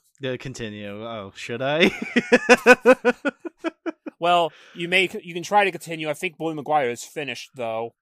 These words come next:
Speaker 1: Eh, aw. <laughs> Oh, but that's the thing with this movie is, like, it's trying to deal with a very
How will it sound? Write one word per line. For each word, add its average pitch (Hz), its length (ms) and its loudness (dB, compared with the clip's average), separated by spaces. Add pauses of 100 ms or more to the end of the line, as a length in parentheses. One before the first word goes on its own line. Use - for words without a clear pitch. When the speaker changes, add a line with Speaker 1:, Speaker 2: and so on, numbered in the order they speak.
(160)
Speaker 1:
Eh, 156 80 -16 (120)
aw. 85 1120 -12 (1500)
<laughs> 247 100 -6 (1600)
Oh, 95 180 -18
but 127 80 -8
that's 240 160 -2
the 349 80 -4
thing 185 180 -6
with 127 100 -8
this 110 180 -12
movie 101 260 -12
is, 107 160 -14
like, 117 260 -8 (640)
it's 185 240 -2
trying 240 380 -4
to 220 80 -6
deal 143 240 -4
with 139 160 -6
a 120 60 -12
very 120 400 -6